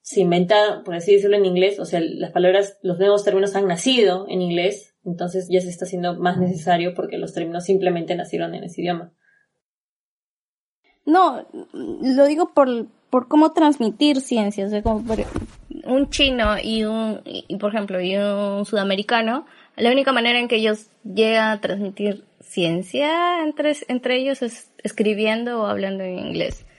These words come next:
Speaker 2: Y básicamente escribiendo, ¿no? Porque son los papers. Que masivamente se hacen casi todos, ca-, casi todas las revistas están mudándose a escribir o publicar solamente en inglés. Entonces, en algún momento del futuro,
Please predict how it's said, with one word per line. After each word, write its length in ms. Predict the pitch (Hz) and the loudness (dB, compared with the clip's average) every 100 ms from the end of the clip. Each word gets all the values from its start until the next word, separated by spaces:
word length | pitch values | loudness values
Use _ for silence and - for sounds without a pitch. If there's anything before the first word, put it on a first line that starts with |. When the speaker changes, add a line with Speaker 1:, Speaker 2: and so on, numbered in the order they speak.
| _ | _
Speaker 2:
Y 120 | 233 247 - | -6 -6 -2
básicamente 560 | 226 262 262 233 220 | 0 0 -2 -4 -4
escribiendo, 540 | 226 202 202 226 170 165 | -4 -2 0 0 -2 -4
¿no? 140 | 190 | -6
Porque 260 | 233 208 190 | -6 -10 -10
son 180 | - 190 | -8 -8
los 100 | 180 | -2
papers. 480 | 196 175 170 170 - - - - - _ _ _ - _ _ - | 0 0 -2 -12 -14 -20 -20 -20 -20 _ _ _ -16 _ _ -8
Que 100 | - 214 | 0 2
masivamente 920 | 202 226 233 226 247 247 247 247 262 | 2 2 2 4 2 2 4 4 2
se 180 | - 226 | 2 0
hacen 560 | 208 208 214 202 185 | 2 0 0 0 -4
casi 280 | 180 208 208 | -2 -2 -2
todos, 560 | - 226 233 247 269 - _ | 0 2 2 0 -2 -12 _
ca-, 140 | - - 247 | -2 -2 -2
casi 260 | - 294 262 | -2 -2 -2
todas 340 | - 226 262 302 | -2 0 2 0
las 100 | 277 | 0
revistas 420 | 269 262 - 262 | 0 0 -4 -4
están 280 | 233 247 240 | -4 -4 -2
mudándose 520 | 233 233 233 233 240 | -2 0 0 0 2
a 160 | 208 | 2
escribir 600 | 214 220 - 202 202 220 - | 0 -2 -2 0 2 0 -2
o 160 | - 208 | -2 -2
publicar 400 | 220 202 196 202 | -4 -4 -2 -2
solamente 500 | 208 220 214 208 202 | -2 -2 -2 -4 -8
en 100 | 190 | -8
inglés. 360 | 170 180 180 - | -6 -6 -6 -8
Entonces, 600 | 196 - 190 208 226 214 - - - - | -6 -6 -6 -6 -10 -10 -14 -18 -14 0
en 140 | 240 | 2
algún 380 | 226 220 285 285 | 2 0 2 2
momento 500 | 294 285 294 269 185 | 2 2 0 0 0
del 140 | 180 | 0
futuro, 600 | - 202 233 233 233 269 | -2 -6 0 0 0 -2